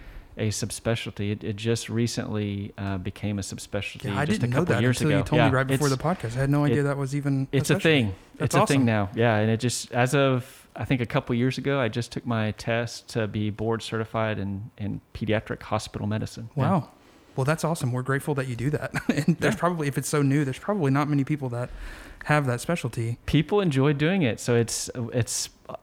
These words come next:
Speaker 1: it's one of the fastest growing fields,
Speaker 2: Wow.
Speaker 1: uh, that there is in medicine.
Speaker 2: Wow,
Speaker 1: So, yeah.
Speaker 2: that's awesome. So,
Speaker 1: Yeah.
Speaker 2: you know, you are a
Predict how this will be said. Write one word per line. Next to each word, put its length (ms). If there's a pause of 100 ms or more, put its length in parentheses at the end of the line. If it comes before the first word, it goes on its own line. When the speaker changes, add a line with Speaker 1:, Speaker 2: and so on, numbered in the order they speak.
Speaker 1:
it's 240
one 100
of 60
the 80
fastest 520
growing 300
fields, 600
Speaker 2:
Wow. 220
Speaker 1:
uh, 460 (200)
that 140
there 160
is 200
in 80
medicine. 380
Speaker 2:
Wow, 180
Speaker 1:
So, 60
yeah. 80 (200)
Speaker 2:
that's 140
awesome. 320
So, 240
Speaker 1:
Yeah. 180 (140)
Speaker 2:
you 80
know, 80
you 300
are 280
a 300